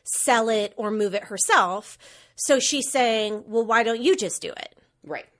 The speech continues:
Speaker 2: right.
Speaker 1: But we don't have that kind of capability. And so when I told her that, kindly, <laughs> she said,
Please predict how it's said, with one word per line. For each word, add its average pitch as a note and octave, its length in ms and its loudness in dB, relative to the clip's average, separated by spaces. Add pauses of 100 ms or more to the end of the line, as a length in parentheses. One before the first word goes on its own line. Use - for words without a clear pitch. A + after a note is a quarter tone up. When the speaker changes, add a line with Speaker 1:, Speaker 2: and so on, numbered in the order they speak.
(180)
Speaker 2:
right. D3+ 160 -12 (800)
Speaker 1:
But D#4+ 400 8 (480)
we C4+ 220 2
don't - 160 0
have F3+ 160 -6
that F3 180 -4
kind F#3 180 -6
of D#3+ 60 -10
capability. F3+ 840 -4
And C#4 140 -2
so E4 140 -2
when D4 220 -2
I C4 100 0
told A#4 380 0
her A#3+ 160 -2
that, D#3+ 460 -6 (320)
kindly, E3 800 -8 (640)
<laughs> - 680 -20
she E4+ 340 -2
said, A3 680 -2